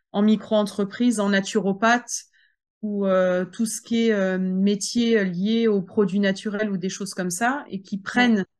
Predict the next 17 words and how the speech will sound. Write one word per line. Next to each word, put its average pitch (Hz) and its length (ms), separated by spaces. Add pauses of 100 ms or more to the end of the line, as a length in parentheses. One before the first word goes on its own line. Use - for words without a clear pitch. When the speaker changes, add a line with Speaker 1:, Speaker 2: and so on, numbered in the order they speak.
(440)
Speaker 1:
le, 190 340
l'activité 202 720
de 196 120
vente 208 420
de 190 100
produits, 202 640
euh, 185 80
naturels 202 720
ou 185 100
à 180 60
faire 185 220
soi-même 196 440
ou - 20
des 175 120
choses 180 240
comme 175 180
ça, 240 360